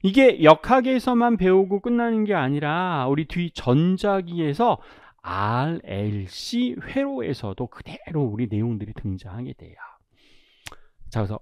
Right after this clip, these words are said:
우리 조화진동하고 비관성 기준계에서는 일반 물리학 시간에 배우지 않았었던 내용들도 같이 등장한다라고 생각해 주시면 되고요. 자, 그다음에 우리 중력과 중심력이라고 하는 육 장에서도 조금 좀 우리가 보여야 될 것들이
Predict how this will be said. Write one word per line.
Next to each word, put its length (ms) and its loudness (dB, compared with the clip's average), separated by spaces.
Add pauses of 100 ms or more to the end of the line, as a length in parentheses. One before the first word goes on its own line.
(120)
우리 220 -6
조화진동하고 1400 0
비관성 640 -6
기준계에서는 920 -2 (320)
일반 640 2
물리학 400 -2
시간에 320 -6
배우지 380 -6
않았었던 760 -8
내용들도 840 0 (200)
같이 320 -16
등장한다라고 1120 -10
생각해 400 -10
주시면 320 -10
되고요. 380 -2 (480)
자, 320 6
그다음에 200 4
우리 220 6 (240)
중력과 1200 6
중심력이라고 1600 2
하는 380 0
육 240 -4
장에서도 560 -2
조금 320 -6
좀 140 -4
우리가 180 -6
보여야 180 -6
될 80 -8
것들이 460 -12